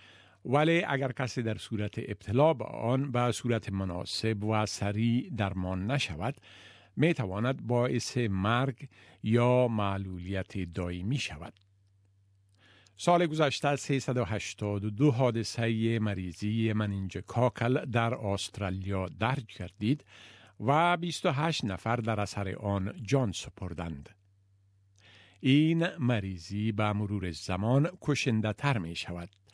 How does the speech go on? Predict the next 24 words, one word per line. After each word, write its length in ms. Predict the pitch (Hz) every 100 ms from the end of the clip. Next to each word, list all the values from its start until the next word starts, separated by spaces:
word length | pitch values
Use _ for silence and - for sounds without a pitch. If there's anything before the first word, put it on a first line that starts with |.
| - - - _
چنانچه 360 | - 156 160 147
در 120 | 139
سال 300 | 117 127 123
دو 120 | 110
هزار 360 | 101 104 98 92
و 40 |
شانزده 840 | 92 - 87 87 82 95 117 156 156 - - - -
تعداد 540 | 143 151 147 147 147
مبتلایان 960 | 147 135 117 - 95 95 95 98 127 131
به 80 | 98
آن 520 | - 101 107 127 160 - - - _ 113
دوصد 440 | 143 139 - 131
و 80 | 131
پنجاه 560 | - 117 104 98 95 90
و 80 |
دو 180 | 92 131
نفر 380 | 143 92 - - 110
بود 280 | 101 131 - 214 117
و 240 | 135 143
باعث 600 | 131 131 135 135 123 -
مرگ 600 | 131 127 110 104 113 101
یازده 880 | 110 113 - 104 104 98 87 98 131
تن 260 | - - 78
گردید. 460 | 78 82 - 78